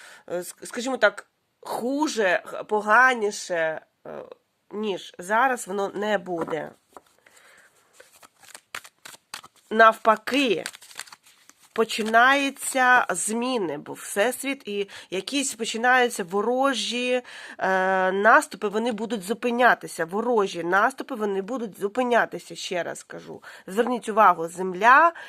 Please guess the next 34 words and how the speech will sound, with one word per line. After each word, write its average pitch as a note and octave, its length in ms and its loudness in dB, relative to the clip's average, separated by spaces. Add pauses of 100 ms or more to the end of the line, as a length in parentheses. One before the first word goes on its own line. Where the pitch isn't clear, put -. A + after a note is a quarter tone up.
(200)
а, F3 500 4
карта G#3+ 300 2
мира, A#3 320 0
це A3 200 -4
вже G3+ 240 -2
перех-, A3+ 480 -2
перехід, A3+ 680 -2
оце F#3+ 300 -4
все, E3 360 -2 (280)
перехід A#3 420 -2
вже F3+ 180 -6 (240)
в E3 220 -12 (180)
інший, C#4 920 -2
е, F#3+ 40 -10 (1900)
в F3 120 -8
інше C#4+ 340 0
направлення. G#3+ 760 4 (180)
Ось E3+ 120 -14
так. - 400 -2 (500)
І G3+ 280 0
ворог B3+ 580 2
вже, F#3+ 220 -2
в - 160 -4
принципі, F#3+ 560 -4
зупинен F3+ 680 -4
тут D#3+ 300 -10
буде, D#3 260 -8
або G#3+ 260 2
зупиняється. A3 840 0
Це - 140 -4
може F#3+ 220 -4
бути G3 220 -8
початок F3+ 680 0
вже, G3+ 420 2